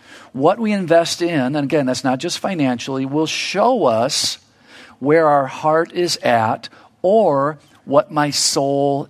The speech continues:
is focused on. Is it hobbies? I mean, there's nothing wrong with hobbies.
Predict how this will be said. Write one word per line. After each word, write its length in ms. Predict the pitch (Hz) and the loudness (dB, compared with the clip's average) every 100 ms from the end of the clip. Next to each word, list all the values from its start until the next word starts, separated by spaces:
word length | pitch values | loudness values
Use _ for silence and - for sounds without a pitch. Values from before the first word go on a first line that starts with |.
| - | -8
is 180 | 131 - | -8 -8
focused 640 | - - 135 120 113 - | -8 -4 -4 -4 -6 -4
on. 480 | 110 98 85 92 - - _ _ _ _ _ _ _ _ _ _ _ _ _ _ _ | -4 -4 -8 -12 -18 -20 _ _ _ _ _ _ _ _ _ _ _ _ _ _ _
Is 180 | - 110 | -8 -8
it 80 | 151 | -6
hobbies? 680 | - 190 247 92 80 - - | -2 0 0 -4 -10 -16 -12
I 60 | |
mean, 140 | 123 156 | -12 -10
there's 180 | 196 196 | -10 -8
nothing 300 | 220 233 190 | -8 -6 -6
wrong 160 | 185 | -4
with 120 | 220 | -4
hobbies. 720 | 220 240 349 - 82 82 - | -2 -4 -2 -8 -10 -14 -14